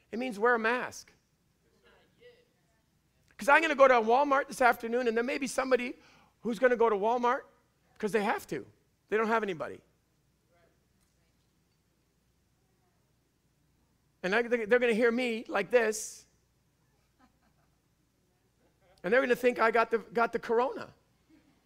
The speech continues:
I don't got the corona, but I might scare them. Do you know how many people I want to scare,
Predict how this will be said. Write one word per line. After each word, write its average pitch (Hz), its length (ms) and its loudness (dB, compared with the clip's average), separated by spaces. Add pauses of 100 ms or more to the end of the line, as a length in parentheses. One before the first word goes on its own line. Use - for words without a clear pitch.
(1000)
I 214 120 0
don't 277 80 0
got 285 100 -8
the 185 80 -12
corona, 139 400 -10
but - 180 -16 (1600)
I 226 80 0
might 240 200 -2
scare 466 300 -8
them. 120 200 -14 (1400)
Do - 80 -8
you 254 40 -2
know 269 80 4
how 277 100 4
many 269 160 0
people 262 300 0
I 208 100 4
want 220 260 0
to - 80 -16
scare, 208 440 -2